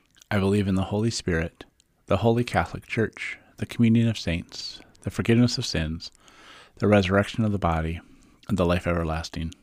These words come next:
Amen. Glorify the God who has loved you since before you were born,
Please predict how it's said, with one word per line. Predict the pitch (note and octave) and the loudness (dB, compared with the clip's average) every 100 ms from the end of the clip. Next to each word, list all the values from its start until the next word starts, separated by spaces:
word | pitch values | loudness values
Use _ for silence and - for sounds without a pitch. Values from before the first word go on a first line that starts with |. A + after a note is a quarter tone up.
| _ _ _ _ _ _ | _ _ _ _ _ _
Amen. | E2+ E2+ E2+ E2+ - _ _ _ _ _ _ _ _ _ _ _ _ _ _ _ _ _ _ _ _ _ _ _ _ _ _ _ _ C3+ | -4 -4 -4 -6 -12 _ _ _ _ _ _ _ _ _ _ _ _ _ _ _ _ _ _ _ _ _ _ _ _ _ _ _ _ -2
Glorify | A#2+ A#2+ A#2 B2 - A#2+ | 4 8 8 8 6 4
the | A2+ | 4
God | G#2+ G2+ G2 G2+ | 4 6 6 4
who | F#2+ | 2
has | F#2 F#2 | 0 0
loved | G2 G#2+ G#2 | 2 2 2
you | G2+ G2+ | 0 0
since | - F#2+ | -2 -6
before | - E2 F#2 F#2+ | -6 -6 -4 -4
you | F#2 | -2
were | G2 | -4
born, | - D#2 D#2 E2+ | -4 -4 -4 -6